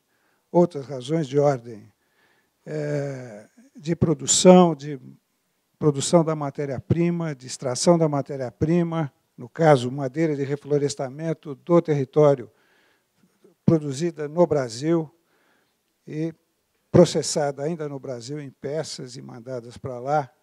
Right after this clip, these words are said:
né, já em containers. E por conta de,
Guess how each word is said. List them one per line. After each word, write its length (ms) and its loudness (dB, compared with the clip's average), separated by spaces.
né, 300 -20
já 240 -6
em 80 -8
containers. 840 -6
E 280 6
por 140 0
conta 400 6
de, 460 -4